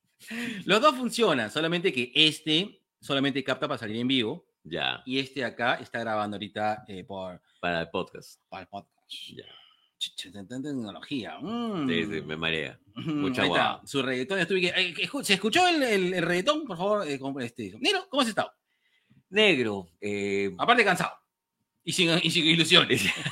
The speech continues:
Speaker 2: <laughs> Al revés, negro. Eh, cansado, sí, pero ¿sabes qué? Me da una satisfacción bastante grande el, el poder haber llegado al doscientos,
Speaker 1: Ah,
Speaker 2: aunque
Speaker 1: sí.
Speaker 2: sea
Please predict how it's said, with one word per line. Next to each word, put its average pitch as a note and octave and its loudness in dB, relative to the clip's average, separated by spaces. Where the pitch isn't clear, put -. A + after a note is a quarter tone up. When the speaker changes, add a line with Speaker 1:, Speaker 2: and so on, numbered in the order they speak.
Speaker 2:
<laughs> - 4
Al E3+ 2
revés, G#3+ 0
negro. G#2 -2
Eh, G2 -2
cansado, G3 -2
sí, G2+ -10
pero F2+ -4
¿sabes E3+ -4
qué? F3 0
Me A2 -2
da C3+ 0
una B2+ -4
satisfacción A2 -10
bastante G#2 -8
grande F#2+ -4
el, C#2 -12
el D2+ -10
poder E2+ -4
haber D#2+ -6
llegado E2 0
al E2+ -2
doscientos, - -12
Speaker 1:
Ah, C3+ 6
Speaker 2:
aunque B2 6
Speaker 1:
sí. E3 2
Speaker 2:
sea D3+ 4